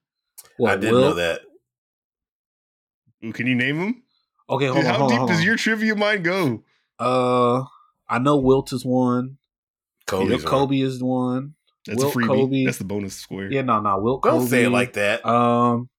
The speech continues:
Speaker 3: Ah, my bad. <laughs>
Speaker 1: ooh,
Speaker 2: Why would you?
Speaker 1: uh,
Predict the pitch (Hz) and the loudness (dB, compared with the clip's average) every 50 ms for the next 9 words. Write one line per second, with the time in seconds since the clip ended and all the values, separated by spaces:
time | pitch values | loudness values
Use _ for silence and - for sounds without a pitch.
0 | _ _ _ _ _ _ - 269 247 190 156 147 143 147 143 127 117 117 110 120 | _ _ _ _ _ _ -6 -4 -2 0 0 -2 0 -2 -2 -2 -2 -4 -4 -4
1 | 127 - - - - - - - - 427 - - - 403 330 - - _ _ _ | -4 -4 -6 -6 -6 -8 -12 -8 -6 -6 -8 -6 -10 -14 -16 -16 -18 _ _ _
2 | _ _ _ _ - - - 151 147 143 - 302 320 277 214 - 131 135 135 135 | _ _ _ _ -4 -2 -2 0 0 2 2 4 4 4 4 2 2 0 0 0
3 | 135 135 131 | 0 -2 -4